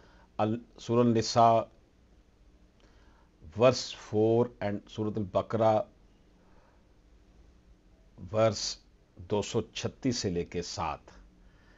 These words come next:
And it, it is specifically recognized by the law of Pakistan, that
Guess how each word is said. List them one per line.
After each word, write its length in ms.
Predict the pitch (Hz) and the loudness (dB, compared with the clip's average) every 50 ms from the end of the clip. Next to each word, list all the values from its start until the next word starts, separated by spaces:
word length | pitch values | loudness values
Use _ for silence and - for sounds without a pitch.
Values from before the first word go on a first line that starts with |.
| _ _ - - - 120 | _ _ -20 -12 -4 0
And 200 | 117 123 120 123 | 2 2 4 2
it, 140 | 131 131 - - | 2 0 -2 -4
it 140 | 123 120 131 | -4 -2 -2
is 160 | 139 127 - | -2 -2 -4
specifically 880 | - - - - 135 127 - - 165 - - 143 - 123 123 120 120 110 | -6 -6 -2 -2 0 0 0 -4 -6 -6 -6 -6 -2 0 2 2 2 2
recognized 760 | 95 104 92 - 92 98 104 101 101 104 110 113 113 110 92 | 0 -4 -8 -6 -6 -4 -2 0 4 4 4 4 4 2 -2
by 160 | 95 90 92 | -2 -2 -2
the 140 | 90 95 92 | -4 -4 -6
law 360 | 87 87 90 92 95 101 104 | -4 -4 0 2 4 4 4
of 140 | 101 - - | 4 0 -6
Pakistan, 720 | - 76 - - - - - - - 85 80 80 87 87 | -10 -10 -12 -14 -18 -18 -18 -14 -12 -10 -10 -10 -10 -8
that 240 | 95 95 101 104 | -4 -2 -2 -2